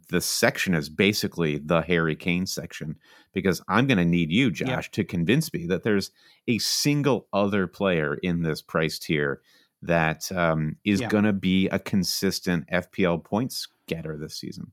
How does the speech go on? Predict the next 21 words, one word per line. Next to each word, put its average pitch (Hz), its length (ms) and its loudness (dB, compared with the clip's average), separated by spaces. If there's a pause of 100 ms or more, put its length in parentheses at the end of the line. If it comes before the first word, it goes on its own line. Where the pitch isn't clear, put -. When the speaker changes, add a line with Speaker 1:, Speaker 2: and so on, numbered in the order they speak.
Speaker 2:
Yeah, 175 260 2
I 165 120 -2
mean, 185 120 2
I 185 40 2
think, - 380 0
ag-, 147 260 -6
again, 156 420 4
I, 139 220 2
I, - 40 -2
you 151 200 2
know, 127 160 -2
if 139 120 -8
there's 147 160 -2
a 139 40 -2
theme 190 380 0
in 151 140 4
this 127 300 -2
forward 135 640 -2
discussion, 120 580 -6
it's 117 200 -12
that 117 420 -2